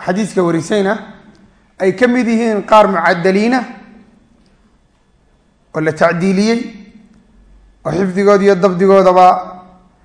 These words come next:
tixgelin uu leeyahay, iyo qaar majruuxiin ah oo xifdigooda ama dabdigooda ama labadaba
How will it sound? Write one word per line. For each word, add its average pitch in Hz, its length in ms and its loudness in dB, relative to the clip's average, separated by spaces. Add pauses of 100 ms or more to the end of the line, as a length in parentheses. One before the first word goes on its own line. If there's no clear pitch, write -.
(140)
tixgelin 196 540 -2
uu 196 80 0
leeyahay, 208 460 4 (1160)
iyo 214 240 2
qaar 233 300 6
majruuxiin 196 720 -2
ah 240 140 2 (1500)
oo 180 140 2
xifdigooda 214 680 2
ama 180 240 -2
dabdigooda 196 680 2
ama 190 220 4
labadaba 180 680 4